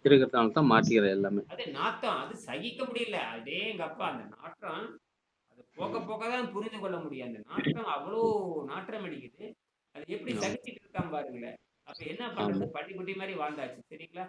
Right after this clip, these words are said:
Speaker 2: <laughs> வே-,
Speaker 1: ஆ.
Speaker 2: மாட்டியாச்சு, மாட்டிக்கிட்டோம். திரும்ப அதுலருந்து விங்குனிச்சு வர்றதுக்கு வந்து வழிமுறைகள் தெரியல. தெரிஞ்சாலும் அத பயன்படுத்துறதுக்கு மக்கள் ரெடியா இல்ல.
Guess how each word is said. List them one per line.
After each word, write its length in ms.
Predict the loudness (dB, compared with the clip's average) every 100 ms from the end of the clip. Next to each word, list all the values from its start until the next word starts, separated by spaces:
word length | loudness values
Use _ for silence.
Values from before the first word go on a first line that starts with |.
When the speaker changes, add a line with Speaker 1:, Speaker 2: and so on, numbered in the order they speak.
| -10
Speaker 2:
<laughs> 160 | -10 12
வே-, 180 | 12 12 12 0 0 -6 -8 -12 -6
Speaker 1:
ஆ. 80 | -4 0 12
Speaker 2:
மாட்டியாச்சு, 680 | 12 12 12 12 10 10 12 12 10
மாட்டிக்கிட்டோம். 800 | 12 12 12 10 10 10 8 8
திரும்ப 300 | 8 10 10
அதுலருந்து 380 | 10 10 8 10
விங்குனிச்சு 440 | 10 10 10 10
வர்றதுக்கு 420 | 10 10 8 8
வந்து 200 | 8 8 8
வழிமுறைகள் 680 | 10 10 10 10 8 6
தெரியல. 280 | 6 10 8 10
தெரிஞ்சாலும் 580 | 10 10 12 12 12 10
அத 140 | 10
பயன்படுத்துறதுக்கு 680 | 8 10 8 4 2 4 6 6
மக்கள் 340 | 6 4 6
ரெடியா 300 | 6 10 10
இல்ல. 160 | 10